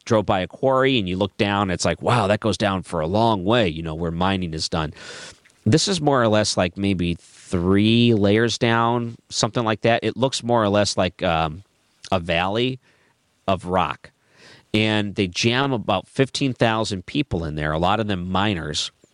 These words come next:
They pay 'em about a dollar a day to hand mine cobalt out of this area, the cobalt mining industry. And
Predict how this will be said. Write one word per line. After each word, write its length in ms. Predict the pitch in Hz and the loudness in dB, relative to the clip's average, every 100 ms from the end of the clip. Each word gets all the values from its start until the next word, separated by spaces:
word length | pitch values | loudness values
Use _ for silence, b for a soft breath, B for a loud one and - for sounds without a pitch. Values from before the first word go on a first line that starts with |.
| - | -4
They 140 | 101 92 | 0 2
pay 200 | 131 147 | 0 2
'em 100 | 139 | 2
about 240 | 117 104 | 2 0
a 40 | |
dollar 480 | 87 110 107 127 127 | -2 0 2 2 2
a 40 | 110 | 0
day 300 | 90 85 87 | -2 -2 -2
to 220 | - 82 | -2 -4
hand 680 | - 113 117 127 139 139 123 | -2 0 2 2 0 -4 -6
mine 680 | 101 92 92 90 92 90 92 b b b b b | -2 0 2 2 0 -2 -6 b b b b b
cobalt 640 | - 151 180 131 82 82 - 92 | -2 2 2 2 0 -2 -6 -2
out 240 | 95 98 | -2 -2
of 280 | 98 90 - | -4 -4 -4
this 420 | 90 85 - - - b b b b - | -4 -2 -2 -6 -10 b b b b -2
area, 480 | 127 165 98 76 65 | 0 2 0 -4 -8
the 100 | 85 | -8
cobalt 380 | - 110 104 - | -2 0 0 0
mining 380 | 98 123 98 85 | -2 -2 -4 -8
industry. 540 | 60 - - 65 - B B B B B - | -8 -10 -8 -10 -14 B B B B B -2
And 460 | 110 120 120 117 | 0 2 0 -2